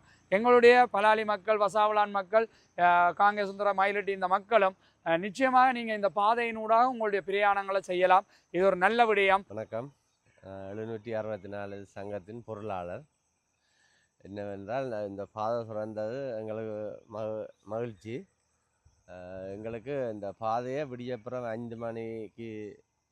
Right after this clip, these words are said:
Speaker 2: திறக்கக்கூடிய மாதிரியும் இரவு ஒன்பது மணிக்கு பூட்டக்கூடிய மாதிரியும் இருந்தால் எங்களுக்கு நல்ல. ஏனென்றால் நாங்கள் யாழ்ப்பாணத்தில் வந்து ஏழு மணிக்கு பிறகு டேர்ன் எடுக்கிறது. அப்போ டேர்ன் எடுத்தால் இங்கே இதில் வேற எட்டு மணிக்கு மேலே ஆயிடும்.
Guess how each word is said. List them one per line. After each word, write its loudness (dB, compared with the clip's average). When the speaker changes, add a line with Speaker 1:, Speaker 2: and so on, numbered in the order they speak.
Speaker 2:
திறக்கக்கூடிய -8
மாதிரியும் -10
இரவு -8
ஒன்பது -4
மணிக்கு -12
பூட்டக்கூடிய -10
மாதிரியும் -10
இருந்தால் -10
எங்களுக்கு -12
நல்ல. -10
ஏனென்றால் -8
நாங்கள் -12
யாழ்ப்பாணத்தில் -8
வந்து -8
ஏழு -4
மணிக்கு -10
பிறகு -10
டேர்ன் -6
எடுக்கிறது. -12
அப்போ -10
டேர்ன் -4
எடுத்தால் -6
இங்கே -6
இதில் -6
வேற -6
எட்டு -8
மணிக்கு -8
மேலே -6
ஆயிடும். -6